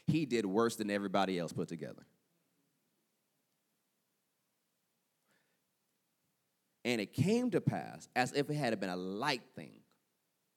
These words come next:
to walk in the sins of Jeroboam the son of Nebat."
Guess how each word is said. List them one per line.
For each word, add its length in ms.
to 100
walk 340
in 60
the 80
sins 320
of 80
Jeroboam 400
the 80
son 160
of 100
Nebat." 380